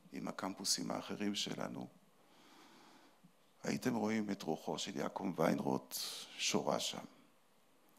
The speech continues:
המהפכה בהשכלה הגבוהה במגזר החרדי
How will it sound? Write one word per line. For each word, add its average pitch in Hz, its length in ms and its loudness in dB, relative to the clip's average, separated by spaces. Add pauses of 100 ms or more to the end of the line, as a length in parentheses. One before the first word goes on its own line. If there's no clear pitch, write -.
(1300)
המהפכה - 800 12
בהשכלה 110 580 6
הגבוהה 98 340 8
במגזר 98 520 4
החרדי - 680 -4